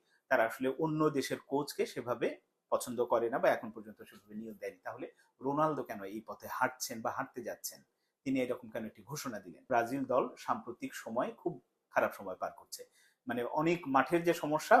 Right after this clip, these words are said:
মূল সমস্যাটা যদি আসলে বিচার করা যায় তাহলে কোচিং সমস্যাটাই, কারণ কোচ আসলে খেলোয়াড়দের কাছ থেকে ওই পারফরম্যান্সটা বের করে আন-, আনতে পারছে না। এবং প্রশ্নটা কিন্তু এখানেই আসলে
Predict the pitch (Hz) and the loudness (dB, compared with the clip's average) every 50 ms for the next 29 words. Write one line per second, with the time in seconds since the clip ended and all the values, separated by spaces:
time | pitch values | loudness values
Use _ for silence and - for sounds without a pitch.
0 | 214 165 151 160 185 190 - - 165 139 135 - - 131 123 131 123 127 123 117 | 8 4 4 4 4 4 2 2 2 2 2 0 0 0 2 2 2 0 0 0
1 | 117 113 - - 123 117 113 123 123 - 131 127 - 143 139 160 214 240 - 165 | 0 -2 -2 0 -2 -2 -2 -2 -4 -2 -2 -2 0 0 -2 -2 -2 -2 0 0
2 | 139 131 123 117 - - _ _ _ _ _ _ _ _ _ _ _ - 180 180 | 0 2 0 -4 -6 -8 _ _ _ _ _ _ _ _ _ _ _ 12 12 12
3 | 180 156 143 - - 120 107 - - - 107 - - - - - - 123 123 123 | 12 6 0 0 0 -2 -2 -2 -2 -2 -2 -2 -4 -12 0 8 8 10 10 10
4 | 123 120 120 117 113 - _ _ _ _ _ - - 190 196 202 196 - 160 - | 6 4 0 -4 -6 -12 _ _ _ _ _ 10 12 12 12 12 12 12 4 4
5 | - 143 135 - 143 135 131 127 127 135 123 - 123 120 - - 147 170 202 196 | 4 0 2 4 6 8 8 8 6 4 2 2 2 2 0 -4 -6 -4 -2 0
6 | 175 147 131 - 110 107 - 117 110 110 110 - - 156 156 117 123 120 120 - | 0 0 2 0 0 -2 -2 -6 -10 -10 -10 -8 -8 -8 -6 -2 -2 -2 -2 -4
7 | - 92 90 85 78 - _ _ _ _ - 131 131 131 - 117 - 85 - - | -8 -10 -8 -8 -10 -10 _ _ _ _ -4 -4 -4 -2 -4 -6 -8 -8 -12 -12
8 | - - - - - _ _ _ _ _ _ _ _ _ _ - 147 156 - - | -16 -16 -16 -20 -20 _ _ _ _ _ _ _ _ _ _ -4 -2 -2 -2 -2
9 | - - 175 175 - - 165 147 - 165 160 165 - 175 175 175 226 233 - 160 | 2 4 4 4 4 2 0 0 6 6 6 6 6 0 0 2 2 2 2 2
10 | 156 - - 156 151 156 156 156 151 139 123 - - 131 | -2 0 2 2 4 4 4 6 6 4 4 4 2 2